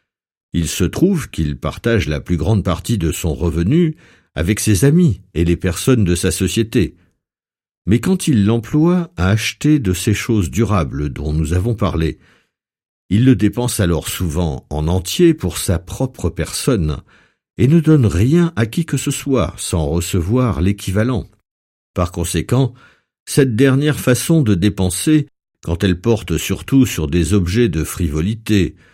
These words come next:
sur de petits ornements de parure et d'ameublement, sur des bijoux, des colifichets et autres bagatelles, est souvent une indication non seulement de légèreté dans le caractère,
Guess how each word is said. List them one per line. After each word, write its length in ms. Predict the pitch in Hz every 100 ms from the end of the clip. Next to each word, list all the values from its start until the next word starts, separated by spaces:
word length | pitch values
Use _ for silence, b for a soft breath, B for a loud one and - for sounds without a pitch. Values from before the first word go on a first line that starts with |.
| b b _
sur 220 | - 90
de 100 | 90
petits 420 | 87 92 82 85
ornements 520 | 90 85 95 92 98 85
de 120 | 85
parure 580 | - 98 95 107 80 80
et 60 |
d'ameublement, 880 | 76 85 90 85 107 113 107 87 - b b b _ -
sur 180 | 101
des 120 | 107 127
bijoux, 480 | 151 139 139 101
des 180 | 80 80
colifichets 880 | - 85 90 - 156 - 110 78 67 - _
et 120 | 80
autres 280 | 104 110 90
bagatelles, 680 | 80 82 78 - 156 139 80 B B B _ -
est 80 | 104
souvent 460 | - 156 160 175
une 140 | 139 110
indication 840 | 131 147 147 131 - 110 87 64 -
non 320 | 87 147 185
seulement 680 | - 165 139 113 113 107 82
de 140 | 80
légèreté 800 | 78 110 107 104 - - 123 104
dans 140 | 80
le 120 | 73 73
caractère, 840 | 87 78 76 - 147 147 85 73